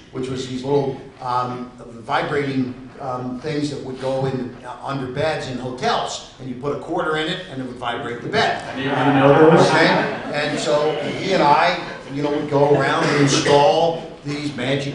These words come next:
Speaker 1: Fingers machines in, in hotel rooms all over the city. So, um, I was, uh, you know, I had all of this exposure to all these kind of, you know, if you call it today, kind of some crazy,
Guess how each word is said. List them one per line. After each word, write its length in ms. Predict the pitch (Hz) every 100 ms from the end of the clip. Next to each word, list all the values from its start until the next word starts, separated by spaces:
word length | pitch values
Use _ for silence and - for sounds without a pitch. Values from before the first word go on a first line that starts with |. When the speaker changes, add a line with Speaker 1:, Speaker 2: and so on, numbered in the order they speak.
| -
Speaker 1:
Fingers 600 | 247 277 185 160 - -
machines 600 | 139 131 139 139 160 160
in, 300 | 139 143 - - -
in 140 | 156
hotel 520 | 160 160 135 170 -
rooms 260 | 135 117 107
all 200 | 123 123
over 180 | 120 -
the 80 | -
city. 360 | 147 - -
So, 380 | - 139 139 139 - - -
um, 360 | 135 139 139 139
I 180 | 185 226
was, 240 | 185 - -
uh, 580 | 170 165 156 156 151 143 175
you 80 |
know, 80 | 160
I 140 | 160 196
had 360 | 196 180 -
all 320 | 190 220 214
of 140 | 208 160
this 340 | 160 - - - -
exposure 920 | 143 - 180 233 240 - 139 - - - -
to 600 | - 170 165 160 - - -
all 140 | 226
these 180 | 214 190
kind 260 | 185 175
of, 220 | 165 - 165
you 60 |
know, 100 | 156
if 200 | 143 139
you 60 | 131
call 240 | 165 -
it 120 | - -
today, 320 | 139 135 135
kind 140 | 143
of 80 | 143
some 160 | - 120
crazy, 680 | - 170 190 185 170 160